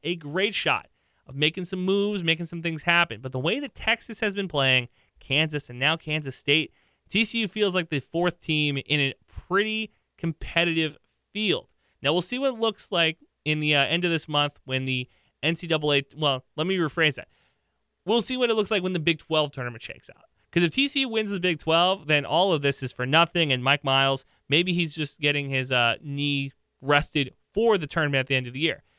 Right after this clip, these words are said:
I think that there's a pretty good shot at that. You know, why play somebody in a regular season game and potentially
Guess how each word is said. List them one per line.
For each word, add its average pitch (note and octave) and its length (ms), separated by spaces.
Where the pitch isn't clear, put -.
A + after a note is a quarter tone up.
I G3 80
think G#3 200
that F#3+ 100
there's F#3+ 300
a D#3 100
pretty F#3+ 300
good F3+ 160
shot F3+ 260
at C#3 80
that. - 160
You C3 80
know, C3 80
why C#3+ 440
play E3+ 240
somebody D3 400
in B2+ 60
a A#2+ 40
regular D3 300
season C3+ 320
game B2+ 340
and C3+ 120
potentially C#3+ 560